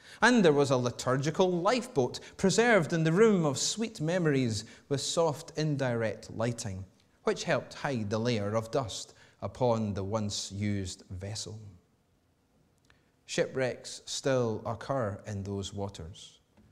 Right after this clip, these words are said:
but now most of the victims are not saved.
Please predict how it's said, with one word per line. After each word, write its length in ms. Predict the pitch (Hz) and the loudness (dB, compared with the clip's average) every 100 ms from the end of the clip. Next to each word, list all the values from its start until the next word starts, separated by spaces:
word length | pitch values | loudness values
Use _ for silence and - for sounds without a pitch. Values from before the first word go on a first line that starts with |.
| _ _ _ _ _ - | _ _ _ _ _ -4
but 160 | 117 | -2
now 340 | 131 147 160 160 | 2 4 4 4
most 400 | 143 151 151 - | 4 2 2 -2
of 140 | 127 | -2
the 80 | 123 | -2
victims 580 | 123 127 - 117 110 107 | -2 -2 -6 -6 -6 -6
are 220 | 113 110 | -6 -4
not 420 | 107 107 107 - - _ | -2 -4 -6 -14 -20 _
saved. 640 | - 87 82 82 - _ | -10 -8 -8 -10 -16 _